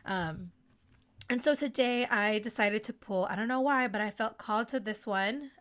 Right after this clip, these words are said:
Um, maybe it's because it's International Women's Day when we're recording this, but I am pulling from the Mother Earth Mandala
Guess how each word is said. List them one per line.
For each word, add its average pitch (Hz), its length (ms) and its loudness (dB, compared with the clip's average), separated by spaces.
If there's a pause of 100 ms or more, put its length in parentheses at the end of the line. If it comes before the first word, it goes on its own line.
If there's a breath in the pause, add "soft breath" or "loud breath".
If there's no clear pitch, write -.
Um, 180 640 -2
maybe 185 300 -6
it's 208 120 -10
because 240 340 -4
it's 233 160 -6
International 226 720 -4
Women's 202 320 -2
Day 180 220 -2
when 180 140 -4
we're 196 80 -6
recording 196 560 -2
this, - 360 -10
but 165 300 -2 (640 loud breath)
I 185 720 0
am 180 260 -4
pulling 185 400 -2
from 185 200 -6
the 180 100 -4
Mother 175 320 -4
Earth 185 320 -4
Mandala 170 680 -4